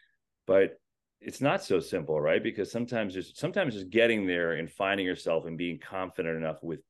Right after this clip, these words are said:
being yourself, it's hard. So it's hard to let that out. I mean, I'm forty-nine now. I, I, I don't know that I was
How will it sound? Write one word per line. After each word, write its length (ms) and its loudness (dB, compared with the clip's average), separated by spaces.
being 460 0
yourself, 640 -4
it's 140 -8
hard. 340 0
So 220 -4
it's 140 -4
hard 280 4
to 40 2
let 260 4
that 180 2
out. 240 0
I 80 -2
mean, 120 0
I'm 120 2
forty-nine 600 0
now. 180 0
I, 260 -2
I, 40 2
I 80 2
don't 240 2
know 200 2
that 120 6
I 100 6
was 260 -2